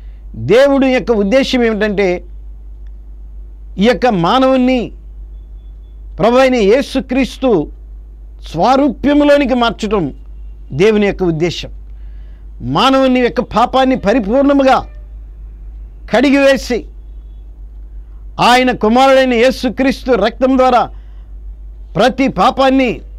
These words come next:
కడిగివేసి, క్రీస్తు స్వారూప్యంలోనికి మార్చాలనేది దేవుని యొక్క ఉద్దేశం. కాబట్టి మొదటిగా, ఇది మానవుని పాపాన్ని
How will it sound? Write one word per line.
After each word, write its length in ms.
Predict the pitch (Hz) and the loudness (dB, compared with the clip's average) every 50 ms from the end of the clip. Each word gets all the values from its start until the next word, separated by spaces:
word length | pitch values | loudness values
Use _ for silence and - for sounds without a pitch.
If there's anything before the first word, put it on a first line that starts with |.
| - - - - - - - - - - - - - | -16 -18 -18 -18 -18 -18 -18 -18 -16 -16 -12 -2 0
కడిగివేసి, 680 | 202 240 294 285 302 294 277 254 - - - 180 127 - - - - - - - - - - - - - - - - - - - - - - - - | 2 2 4 4 4 4 4 2 2 -2 -6 -8 -8 -8 -12 -16 -18 -18 -16 -16 -18 -18 -16 -18 -18 -16 -16 -16 -16 -16 -18 -18 -18 -18 -18 -6 0
క్రీస్తు 680 | 202 247 302 311 277 - - - - 254 269 220 - - - - - - - | 2 2 4 4 2 0 -4 -6 -2 -2 -2 -2 -2 -8 -14 -18 -18 -10 -2
స్వారూప్యంలోనికి 880 | 170 196 233 285 311 294 - 277 302 294 262 240 226 214 202 165 190 | 2 4 4 4 4 2 0 0 2 2 4 4 4 2 2 0 0
మార్చాలనేది 920 | 165 160 180 226 226 - 220 208 196 196 185 185 180 165 156 143 123 110 - - - - - - - - - - - | 0 0 0 -2 0 0 2 2 4 4 2 0 0 0 0 0 -2 -4 -8 -12 -16 -18 -16 -16 -18 -18 -18 -14 -12
దేవుని 420 | 117 110 147 185 202 196 196 190 180 | -6 -2 0 2 2 4 2 2 0
యొక్క 380 | 160 - - 165 139 123 107 - - - - - - - - - - - - - - - - - - - - - - - - - | 0 0 0 0 0 0 -2 -4 -10 -16 -18 -18 -18 -18 -18 -18 -18 -16 -16 -18 -18 -16 -18 -18 -18 -18 -18 -18 -18 -12 -8 -6
ఉద్దేశం. 500 | 160 151 135 165 156 - - - - - - - - - - - - - - - - - - - - - - - - - | -6 -2 0 -2 -2 -2 -4 -8 -10 -12 -16 -16 -18 -18 -18 -18 -18 -18 -20 -18 -18 -18 -18 -16 -16 -18 -18 -14 -2 0
కాబట్టి 320 | 170 185 190 196 165 202 | 2 2 2 0 0 -2
మొదటిగా, 640 | 180 180 190 196 220 202 214 202 214 208 196 - - - - - - - - - - - - - - - - - - - - | -2 0 0 2 2 2 2 2 2 2 0 -2 -6 -14 -16 -18 -16 -16 -18 -16 -16 -16 -16 -16 -16 -18 -16 -16 -10 -2 2
ఇది 160 | 190 202 220 | 2 4 4
మానవుని 460 | 202 190 196 220 233 233 233 233 226 | 4 4 4 2 2 2 2 2 0
పాపాన్ని 720 | 202 - 180 202 226 220 240 233 233 240 233 214 160 110 | 0 0 0 0 2 2 2 2 2 2 0 0 -2 -4